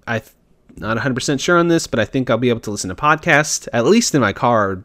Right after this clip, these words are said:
during the drives and stuff, so that'll help. And the days will be long. I'll be having probably anywhere from eight to ten hour shifts,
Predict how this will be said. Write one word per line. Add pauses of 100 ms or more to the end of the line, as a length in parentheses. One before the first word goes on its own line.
(120)
during
the
drives
and
stuff,
so
that'll
help. (560)
And
the
days
will
be
long. (140)
I'll
be
having
probably
anywhere
from
eight
to
ten
hour
shifts,